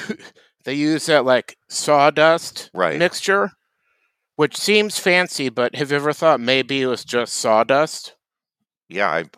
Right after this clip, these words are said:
Speaker 2: I never thought it wasn't just sawdust.
Speaker 1: And so then they put that on there, and then they, like, sweep it up, and then the thing is fine? It's clean then?
Speaker 2: Yeah, sure. Yeah. Don't
Speaker 1: There's
Speaker 2: ar-
Speaker 1: no sort of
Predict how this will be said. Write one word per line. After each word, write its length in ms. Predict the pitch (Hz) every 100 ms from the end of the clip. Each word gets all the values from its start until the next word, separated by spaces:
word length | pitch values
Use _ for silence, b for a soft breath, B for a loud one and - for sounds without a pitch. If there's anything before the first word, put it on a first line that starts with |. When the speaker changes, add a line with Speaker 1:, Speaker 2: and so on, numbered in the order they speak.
| -
Speaker 2:
I 140 | 87
never 300 | 92 98 85
thought 260 | 85 92 80
it 100 | 73
wasn't 380 | 85 98 85 -
just 240 | 73 -
sawdust. 640 | - 71 67 64 76 - - _ _ _ _ _ _ _ _ _ _ _ -
Speaker 1:
And 180 | 139 127
so 160 | 170
then 220 | 139 143 135
they 100 | 127
put 300 | - 196 -
that 160 | 185
on 220 | 170 160 160
there, 180 | 156
and 140 | 156 143
then 160 | 127
they, 100 | 135 131
like, 200 | 123 -
sweep 400 | - 160 156 151
it 80 |
up, 320 | 151 147 131 - 135
and 160 | 131
then 320 | 127 123 117 - _ _ _ _ _ _ _ _ -
the 120 | 123
thing 240 | 156 135
is 160 | 120 -
fine? 480 | 143 135 143 160 156
It's 160 | -
clean 400 | - 143 139 165
then? 240 | 202 214 214
Speaker 2:
Yeah, 220 | 139 107 -
sure. 280 | - 123 - _ _ _ _ _ _ _ -
Yeah. 140 | 98 - _ -
Don't 180 | 92 95
Speaker 1:
There's 200 | 139 101
Speaker 2:
ar- 80 |
Speaker 1:
no 180 | 147 156
sort 260 | - 160 139
of 180 | 127